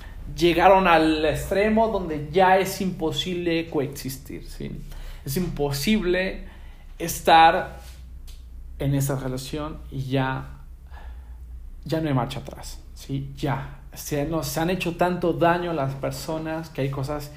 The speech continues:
irreconciliables, ¿sí? Y justamente la canción habla de eso, del momento específico donde todo se va a la mierda. La letra nos habla de la, de, de la relación en general, pero nos habla de, en concreto de un momento donde van en un taxi,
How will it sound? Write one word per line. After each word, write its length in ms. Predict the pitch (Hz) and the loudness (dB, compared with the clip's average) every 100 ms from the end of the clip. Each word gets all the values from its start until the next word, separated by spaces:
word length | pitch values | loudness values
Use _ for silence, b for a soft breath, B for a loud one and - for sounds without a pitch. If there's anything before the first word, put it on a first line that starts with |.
| B B B | B B B
irreconciliables, 1040 | - 139 135 131 120 - 117 - - 135 143 - - | -2 0 0 -2 -6 -8 -10 -10 -10 -10 -10 -10 -10
¿sí? 180 | 127 135 139 B B B B B - | -8 -8 -10 B B B B B -10
Y 100 | 175 | -8
justamente 500 | - 156 175 170 165 | -4 -2 0 -2 -2
la 40 | |
canción 260 | 170 147 156 | -4 -4 -4
habla 220 | 143 165 | -2 0
de 100 | 170 | 0
eso, 180 | - - | -2 -4
del 140 | 135 | -2
momento 640 | 135 135 151 160 - 185 - | 2 2 0 0 0 0 0
específico 720 | 135 - 131 - 160 - 160 | -4 -2 -2 -2 -4 -2 0
donde 400 | 139 139 143 160 | 0 0 0 -2
todo 800 | - - 208 180 180 190 196 - | -6 6 8 8 6 4 0 -12
se 220 | - - | -8 2
va 80 | 135 | 6
a 40 | |
la 100 | 151 | 6
mierda. 760 | 175 185 208 214 208 208 240 - B B B B B - | 6 4 6 8 6 4 0 -4 B B B B B -8
La 220 | 147 143 135 | 4 6 8
letra 520 | 175 185 185 180 185 | 6 6 8 8 6
nos 240 | 160 139 | 2 4
habla 200 | 160 175 | 6 8
de 80 | 170 | 8
la, 300 | 156 143 139 | 6 4 0
de, 180 | 139 147 | -2 -4
de 180 | 151 143 | 0 2
la 140 | 143 | 2
relación 500 | 147 151 139 - 175 | 2 0 -2 0 0
en 80 | 175 | 0
general, 420 | 165 151 160 185 | -4 2 6 6
pero 140 | 170 139 | 4 0
nos 140 | 139 | 2
habla 200 | 156 165 | 4 6
de, 80 | 170 | 6
en 100 | 143 | 2
concreto 560 | 139 135 156 160 175 151 | 2 2 4 4 2 2
de 120 | 143 | 2
un 180 | 156 180 | 0 0
momento 580 | 185 185 202 190 190 | 0 0 0 -2 -2
donde 240 | 175 143 135 | -2 0 0
van 220 | 135 156 | 0 0
en 100 | 147 | 0
un 160 | 147 - | -2 4
taxi, 560 | 175 180 - - 220 | 4 4 -2 -6 -6